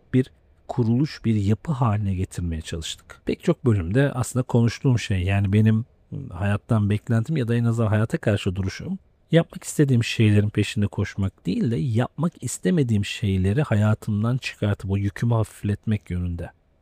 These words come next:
Yani doğal olarak aslında neyi yapmayacağımı bilen kişi olmaya çalışmak. Tek kişilik bir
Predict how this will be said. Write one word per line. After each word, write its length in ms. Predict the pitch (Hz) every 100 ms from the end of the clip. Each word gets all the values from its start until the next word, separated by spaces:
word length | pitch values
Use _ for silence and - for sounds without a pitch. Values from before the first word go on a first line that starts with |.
| _
Yani 300 | 143 127 127
doğal 160 | 147 170
olarak 240 | 135 123
aslında 240 | 127 - 139
neyi 260 | 117 165
yapmayacağımı 840 | 147 147 - 147 139 135 131 139 147
bilen 240 | 117 135 -
kişi 360 | - - - 165
olmaya 460 | 123 117 98 92
çalışmak. 680 | - 90 87 - 80 - - _
Tek 180 | - 254
kişilik 360 | 185 - 175 -
bir 160 | 156